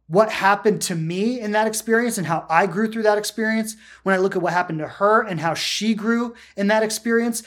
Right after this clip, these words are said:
when I look at our relationship and how it grew, uh, in that experience, and how, like, all aspects of our life are unfolding as a result of that, I can see that that bad thing was a part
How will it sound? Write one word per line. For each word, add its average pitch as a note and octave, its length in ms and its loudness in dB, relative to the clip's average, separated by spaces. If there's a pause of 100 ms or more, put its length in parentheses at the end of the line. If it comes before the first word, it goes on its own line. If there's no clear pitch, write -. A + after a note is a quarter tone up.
(160)
when G3+ 120 2
I F#3+ 80 4
look G3+ 220 2
at G3+ 160 2
our F3+ 140 2
relationship A3 880 0 (180)
and F#3+ 100 -2
how E3+ 340 0
it A3+ 220 0
grew, A#3+ 540 -2
uh, G#3+ 100 0 (140)
in A3 220 -2
that A#3 160 2
experience, B3 640 0 (200)
and G3 140 0
how, G3 340 2
like, F#3+ 240 0
all B3 360 6
aspects G#3+ 420 0
of G3+ 60 0
our G3+ 120 6
life G3+ 300 2
are F#3+ 200 -4
unfolding G#3 540 0
as F3+ 140 0
a D#3+ 40 -4
result D#3 480 -2
of G#3 100 -6
that, C4 380 -2 (1600)
I A3+ 100 4
can A3 240 2
see C4 360 4
that A3+ 200 4
that A3+ 380 2 (240)
bad A3+ 560 6
thing E3+ 540 0 (840)
was G3+ 220 6
a G3 60 2
part - 720 2